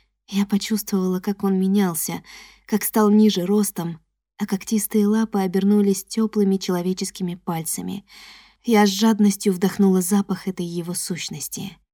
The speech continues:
«Все и вправду плохо». Саваки заботливо погладил меня по голове и запечатлел на ней поцелуй. «Ты знаешь обо всем, что ему нужно для восхождения в Такамагахару?»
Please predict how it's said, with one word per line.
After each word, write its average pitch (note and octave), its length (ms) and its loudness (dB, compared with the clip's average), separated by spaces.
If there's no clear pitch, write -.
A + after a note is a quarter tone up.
«Все A3+ 340 2
и A3+ 140 8
вправду F#3+ 520 2
плохо». E3+ 640 -2
Саваки G#3 460 0
заботливо F#3+ 600 0
погладил F3+ 480 -2
меня F3 260 0
по E3+ 120 -10
голове E3+ 560 -4
и G3 60 -2
запечатлел F#3 680 -6
на E3 120 -6
ней D#3+ 180 -8
поцелуй. D3+ 580 -10
«Ты A#3+ 320 6
знаешь A#3 460 6
обо G3 160 2
всем, A3+ 260 2
что - 180 -2
ему F#3 180 4
нужно F#3+ 320 2
для E3+ 140 -4
восхождения F3 540 -2
в - 60 -14
Такамагахару?» F3+ 840 -2